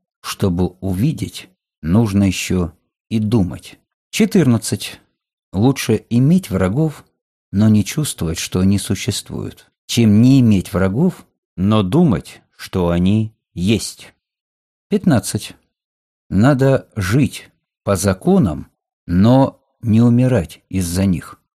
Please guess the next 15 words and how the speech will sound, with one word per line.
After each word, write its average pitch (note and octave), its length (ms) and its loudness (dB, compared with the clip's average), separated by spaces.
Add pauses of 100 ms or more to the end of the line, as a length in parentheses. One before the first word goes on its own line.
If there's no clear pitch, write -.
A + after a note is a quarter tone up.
(260)
При C3 160 2
страхе F3+ 540 2
нарушить A2+ 500 2
законы A2 720 0 (300)
приходится D#3 600 2
быть D3 240 0
изобретательным C3 1120 0 (340)
и D#3 120 0
придумывать D3 720 2
верные F#2 420 2
способы, F#2+ 720 -6 (400)
как A#2+ 260 0
его A2 200 2
не G#2 120 4
нарушать. - 640 -4